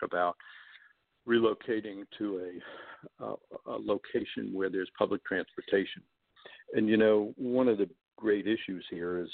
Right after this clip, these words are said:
lack of public transportation and people finding th-, themselves out in a community where, uh, they must use a car. But if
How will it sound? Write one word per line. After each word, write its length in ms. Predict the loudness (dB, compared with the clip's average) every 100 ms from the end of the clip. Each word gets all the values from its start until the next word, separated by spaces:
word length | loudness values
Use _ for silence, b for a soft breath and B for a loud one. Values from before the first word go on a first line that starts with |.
| -4
lack 300 | 0 0 -4
of 100 | -4
public 280 | -4 -4 -8
transportation 840 | -6 -6 -6 -8 -4 0 0 -2 -10 B B B
and 180 | -4 -4
people 260 | -4 -2 0 4
finding 420 | 4 4 0 -2
th-, 120 | -6 -4
themselves 480 | -4 -2 -2 0 0 -2
out 300 | 0 0 0
in 140 | -4 -6
a 40 |
community 520 | -6 -4 -2 -2 -2
where, 380 | -2 2 4 4 B B B -8
uh, 200 | -4 -6 -8 _
they 100 | 2
must 240 | 4 2 0
use 240 | -8 -8 -8
a 40 |
car. 340 | -6 -6 -6 -8 _ _ _ _ B B _ _ 0
But 160 | 2
if 100 | 2